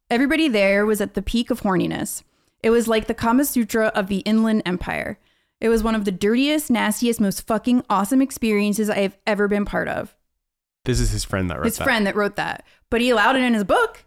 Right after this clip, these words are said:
Speaker 2: It's just crazy
Speaker 1: While
Speaker 2: to
Speaker 1: he's
Speaker 2: me.
Speaker 1: talking about getting married and stuff. So
Speaker 2: That's really ridiculous.
Speaker 1: So sh-, the girl that
Speaker 2: It does
Speaker 1: so
Speaker 2: seem true.
Speaker 1: If he, he put it in his book, he allow-, I'm sure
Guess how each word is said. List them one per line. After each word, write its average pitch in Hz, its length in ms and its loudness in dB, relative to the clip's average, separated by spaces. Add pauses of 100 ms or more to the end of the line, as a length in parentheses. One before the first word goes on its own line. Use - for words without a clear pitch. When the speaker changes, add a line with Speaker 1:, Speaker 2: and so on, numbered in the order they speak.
Speaker 2:
It's 117 120 -4
just - 220 -6 (280)
crazy 110 380 -2
Speaker 1:
While 233 120 4
Speaker 2:
to 240 80 4
Speaker 1:
he's 254 120 4
Speaker 2:
me. - 40 2
Speaker 1:
talking 277 240 2
about 262 220 2
getting 254 200 4
married 359 420 0 (480)
and - 140 2
stuff. 214 420 0 (440)
So - 180 -2 (260)
Speaker 2:
That's - 280 -2 (420)
really 110 540 0
ridiculous. 95 720 -4 (420)
Speaker 1:
So 262 140 0
sh-, - 140 -2
the 254 120 0
girl 247 340 2
that 262 200 -2
Speaker 2:
It - 40 -16
does - 200 2
Speaker 1:
so - 60 0
Speaker 2:
seem 113 180 2
true. 104 460 0 (880)
Speaker 1:
If 302 120 0
he, 247 60 -4 (100)
he 226 100 -4
put 285 180 0
it - 20 2
in 262 120 4
his 233 120 0
book, - 220 -2
he 277 120 0
allow-, 226 180 2
I'm 277 140 6
sure 403 180 2